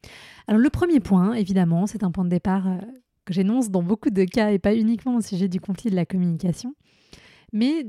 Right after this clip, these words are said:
d'être bien au point sur la connaissance de soi, qui, encore une fois, est un processus évolutif permanent.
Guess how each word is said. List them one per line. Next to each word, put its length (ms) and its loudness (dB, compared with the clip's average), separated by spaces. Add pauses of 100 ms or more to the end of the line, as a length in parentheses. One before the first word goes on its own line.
(300)
d'être 580 -2
bien 300 -4
au 100 0
point 480 -2
sur 720 -2
la 160 -2
connaissance 720 -2
de 80 0
soi, 380 -2 (200)
qui, 320 -2 (180)
encore 220 -2
une 100 2
fois, 300 2
est 180 -4
un 40 -2
processus 640 -10 (200)
évolutif 720 0
permanent. 380 -2